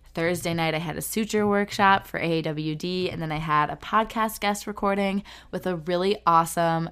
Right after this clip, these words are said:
female dentist. She is just so cool. She's a mom.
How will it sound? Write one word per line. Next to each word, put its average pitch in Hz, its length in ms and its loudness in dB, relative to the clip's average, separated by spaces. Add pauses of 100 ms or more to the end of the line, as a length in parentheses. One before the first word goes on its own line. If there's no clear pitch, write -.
female 160 400 0
dentist. 156 600 -2 (320)
She 190 320 0
is 202 100 2
just 240 180 0
so 170 180 4
cool. 165 240 0
She's 156 180 -4
a 165 60 -2
mom. 160 600 4